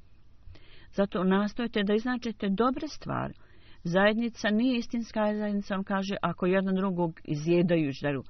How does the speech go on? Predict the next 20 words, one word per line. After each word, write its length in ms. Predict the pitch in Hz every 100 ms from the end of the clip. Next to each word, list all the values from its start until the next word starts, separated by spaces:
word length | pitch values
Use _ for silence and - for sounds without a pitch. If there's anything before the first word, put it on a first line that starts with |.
| - -
Ako 260 | - 156 214
ima 260 | 226 226 208
tako 280 | - - 202
nekih 300 | 196 - 196
ljudi 300 | 190 196 196
i 40 |
prigovaraju 1000 | - 180 165 165 160 170 180 202 214 208 208 - - - -
o 140 | 165
svom 260 | - 180 165
slabom 440 | - 175 180 180
bratu 400 | 170 180 - 180 -
i 160 | 165 156 - - - -
objašnjavaju 600 | 156 151 160 - 165 170 -
i 60 | 160
spominju 400 | - 180 190 175
njihove 340 | 165 160 151 147
slabosti 460 | - 170 170 -
i 120 | 175 180
uvijek 220 | 175 160
kritikuju 760 | - 175 - 208 - 233 240